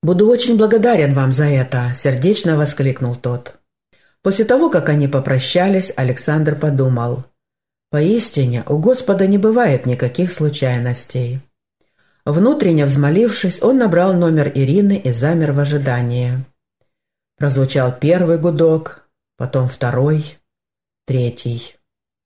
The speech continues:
Последующая за ними тишина отозвалась в сердце Божьего служителя щемящей болью.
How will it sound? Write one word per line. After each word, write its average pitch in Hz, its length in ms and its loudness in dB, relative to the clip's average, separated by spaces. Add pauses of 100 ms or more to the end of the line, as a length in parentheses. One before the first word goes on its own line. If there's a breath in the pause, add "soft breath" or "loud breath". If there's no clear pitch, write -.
(600)
Последующая 180 760 2
за 156 160 2
ними 160 260 2
тишина 165 760 0 (440)
отозвалась 208 680 2
в - 80 -8
сердце 190 480 0
Божьего 147 500 2
служителя 160 720 0
щемящей 151 760 -2
болью. 127 680 0